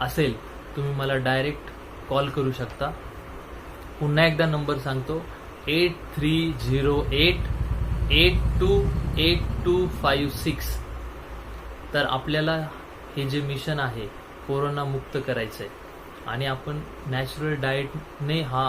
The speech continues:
आजार बरा करतोय, त्यामुळे बरेच लोकांचे प्राण वाचणार आहेत.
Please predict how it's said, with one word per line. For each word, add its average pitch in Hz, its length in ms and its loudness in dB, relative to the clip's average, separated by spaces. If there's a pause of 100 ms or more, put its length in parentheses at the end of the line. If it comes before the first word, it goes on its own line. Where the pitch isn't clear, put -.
आजार 127 240 2
बरा 131 260 0
करतोय, 123 420 -2 (560)
त्यामुळे 135 760 0 (2000)
बरेच 156 440 2
लोकांचे 135 540 0
प्राण 139 340 0
वाचणार 127 460 -2
आहेत. 123 280 -2